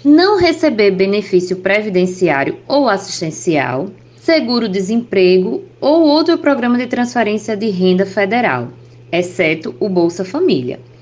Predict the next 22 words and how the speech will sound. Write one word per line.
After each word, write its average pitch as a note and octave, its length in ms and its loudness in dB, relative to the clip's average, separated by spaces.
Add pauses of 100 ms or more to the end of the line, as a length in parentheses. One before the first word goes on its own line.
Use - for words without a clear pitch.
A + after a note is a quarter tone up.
(200)
Essa F#4 340 2
foi D#4+ 220 2
a D#4 80 2
segunda F4 680 0
questão A3+ 800 -2
que B3 200 -8
gerou B3+ 300 0
bastante C4+ 640 0
dúvida. D3 580 -2 (160)
Se G4+ 200 4
o F#4+ 100 2
beneficiário C#4 840 2
do F#3+ 80 2
Bolsa F3 340 -2
Família, F3+ 640 0
ele C#4 240 2
teria C#4 440 2
também C#4+ 560 2
direito B3 400 2
ao A#3 160 2
auxílio B3 460 0
emergencial. A#3 880 0